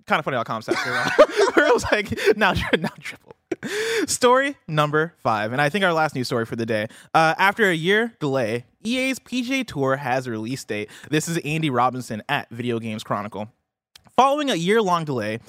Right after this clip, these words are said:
Electronic Arts has confirmed its new P G A Tour game will finally release on March twenty-fourth, twenty twenty-three for P S five, Xbox Series X, and P C via the E A app, Steam, and the Epic Game Store.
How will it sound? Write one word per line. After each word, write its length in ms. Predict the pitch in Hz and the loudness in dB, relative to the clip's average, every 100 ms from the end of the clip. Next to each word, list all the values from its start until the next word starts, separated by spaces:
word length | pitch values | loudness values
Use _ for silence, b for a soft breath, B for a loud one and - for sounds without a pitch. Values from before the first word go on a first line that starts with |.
| B 147 | B 2
Electronic 400 | 170 190 190 190 | 2 4 2 4
Arts 240 | 156 196 185 | 4 4 2
has 160 | 165 | -2
confirmed 440 | 175 - 156 165 156 | -2 -2 0 0 -2
its 160 | 131 - | -6 -2
new 180 | 147 214 | 0 0
P 160 | 170 | -2
G 180 | 147 131 | -2 -2
A 60 | 127 | 0
Tour 240 | 160 180 | 2 0
game 200 | 175 180 | 2 0
will 140 | 175 127 | 0 0
finally 340 | 139 170 208 | 0 0 2
release 360 | 165 117 120 - | 2 0 -2 -2
on 180 | 123 | -2
March 220 | 123 131 - | 2 0 0
twenty-fourth, 500 | 160 139 120 110 - b | -4 -4 -2 -4 -6 b
twenty 200 | - 131 | -4 -4
twenty-three 520 | 120 120 113 143 170 b b | -2 -4 -4 -2 -2 b b
for 120 | - 139 | -4 0
P 160 | 226 | 2
S 100 | 214 | 0
five, 340 | - 127 123 - - | 2 2 2 -2 -6
Xbox 320 | 147 - 131 | -2 0 -2
Series 280 | - 120 120 | -2 -4 -2
X, 300 | 139 170 - b - | -2 -2 -4 b -4
and 200 | 190 214 | -2 -2
P 120 | 185 | -4
C 260 | - 127 | -4 -4
via 200 | 120 123 | -2 -2
the 140 | 117 117 | -2 -2
E 160 | 135 147 | -2 0
A 120 | 139 | 2
app, 220 | 117 110 - - | 2 0 -6 -14
Steam, 400 | - 156 127 123 | -4 -2 -2 -4
and 140 | 127 123 | -4 -4
the 100 | 110 | -4
Epic 320 | 117 120 110 | -4 -4 -6
Game 220 | 113 127 | -6 -6
Store. 360 | 123 113 98 | -8 -6 -6